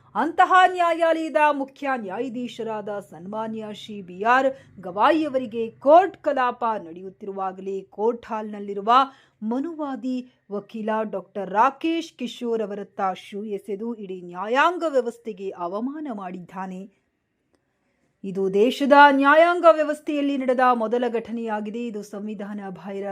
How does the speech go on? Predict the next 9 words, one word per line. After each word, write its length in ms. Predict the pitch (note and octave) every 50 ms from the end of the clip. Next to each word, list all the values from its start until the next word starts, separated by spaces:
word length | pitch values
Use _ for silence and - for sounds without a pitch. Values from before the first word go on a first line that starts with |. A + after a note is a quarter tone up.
| G3 F#3+ G3+
ಘಟನೆಯಾಗಿದ್ದು, 720 | G3 - A3+ A#3+ B3 B3 B3 B3 A#3+ B3 C4+ A#3 D#4+ E4+ E4+ A#3+ G3
ದೇಶದ್ರೋಹದ 840 | F#3+ F#3 F#3+ - G3 F3+ F3 E3+ A3 B3 C#4+ D#4+ D#4 D#4+ E4 B3+ D#4+ D#4+ D#4+ -
ಕೃತ್ಯವಾಗಿದೆ. 720 | G3+ F#3 F#3+ - - G#3 F3 E3+ E3 E3+ E3+ E3 E3 - _ _ _ _ _ _ -
ಅಂತಾರಾಷ್ಟ್ರೀಯ 800 | A3 B3+ C4+ B3 - B3+ A#3 A#3+ A#3 A3+ A3+ - - A#3 A#3 A#3 A3+ A3
ಮಟ್ಟದಲ್ಲಿ 460 | A3 G#3+ G#3+ A#3 G#3+ A3+ A3 A3 A3 G#3+ F3+ G3+
ದೇಶದ 340 | A3 B3 A#3+ - B3+ G#3+ A#3 G#3+ G#3 G3+ F#3+ F#3+ G3
ಮಾನ 240 | G#3 B3 D#4 D#4 C#4+ B3+ A#3+ - - -
ಹರಾಜಾಗಿದೆ. 760 | F#3 F#3+ F#3+ F#3 F3+ F3 - F#3 F3 F3 E3 E3 D#3+ D#3+ - - _ _ _ _ _ -
ನ್ಯಾಯಾಧೀಶರಿಗಿರುವ 1080 | A#3 B3+ C#4+ D4+ D#4 D#4+ D#4+ C4 D4 D4+ C#4 - - C#4+ C4+ C#4 A#3 C4 C4 B3+ A#3